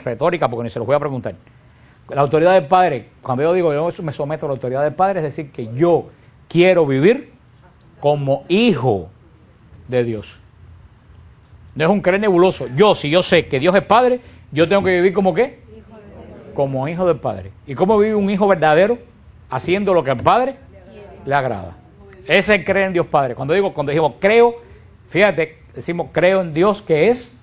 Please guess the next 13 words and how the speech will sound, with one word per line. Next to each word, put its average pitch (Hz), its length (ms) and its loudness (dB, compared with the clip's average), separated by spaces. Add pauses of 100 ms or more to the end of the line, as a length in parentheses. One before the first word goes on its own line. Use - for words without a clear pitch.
(840)
Padre, 123 360 -4
pero 127 200 -10
con 123 160 -8
Cristo 175 260 -6
no 165 80 -6
decimos, 156 480 -6
decimos 131 380 -10 (160)
creo 233 400 2 (1080)
en 139 240 -6
un 233 360 0 (460)
solo 202 680 0
Señor 185 760 2 (540)
Jesucristo. 127 600 -8